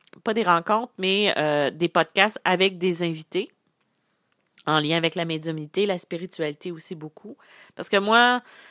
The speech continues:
je me vois plus comme un, un,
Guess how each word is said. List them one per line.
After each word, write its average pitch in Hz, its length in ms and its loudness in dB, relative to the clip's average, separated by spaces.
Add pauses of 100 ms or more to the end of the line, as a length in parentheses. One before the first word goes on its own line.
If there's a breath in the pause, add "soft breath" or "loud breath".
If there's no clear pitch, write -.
(680 loud breath)
je 196 120 -10
me 208 100 2
vois 196 200 4
plus 233 200 -2
comme 196 200 -4
un, 170 480 0
un, 151 560 -4